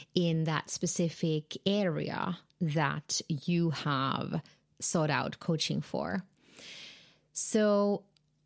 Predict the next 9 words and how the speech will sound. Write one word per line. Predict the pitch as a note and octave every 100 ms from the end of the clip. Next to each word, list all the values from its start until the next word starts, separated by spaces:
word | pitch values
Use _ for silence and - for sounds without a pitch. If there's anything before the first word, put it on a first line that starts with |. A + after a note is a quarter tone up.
| _ _ -
I | G#3 A#3+ C4 C#4 C#4+ D4 C#4+
think | - G#3+ F#3+ F3+
one | F#3+ G#3
of | A#3+ A#3+
the | C4
ways | A3 E3 C#3+ C#3 C#3 F3 -
that | - E3+ D#3+ - -
we | F3 F#3 F#3
can | F3+ E3 E3+ E3 D#3 D3+ D3+